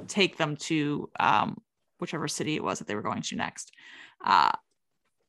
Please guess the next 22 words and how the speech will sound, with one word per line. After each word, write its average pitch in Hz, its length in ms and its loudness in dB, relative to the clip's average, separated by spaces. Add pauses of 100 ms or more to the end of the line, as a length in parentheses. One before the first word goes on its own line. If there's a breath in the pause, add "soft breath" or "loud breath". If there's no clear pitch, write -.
(120)
and, 196 240 6
and 214 140 10
then 208 100 10
her 214 240 8
and, 208 260 4
her 233 280 8
and 220 100 8
Lan 233 200 8
<laughs> - 20 4
disappear. 269 720 8 (400 loud breath)
They're 254 140 2
gone, 220 560 10
and, 190 600 0 (200)
and 180 320 -2 (540)
they're 196 160 8
all 208 320 10 (160)
frantic. 196 800 6
And 180 240 -6 (160)
I 202 160 8
mean, 220 340 10 (680)
I - 100 0
feel 523 100 4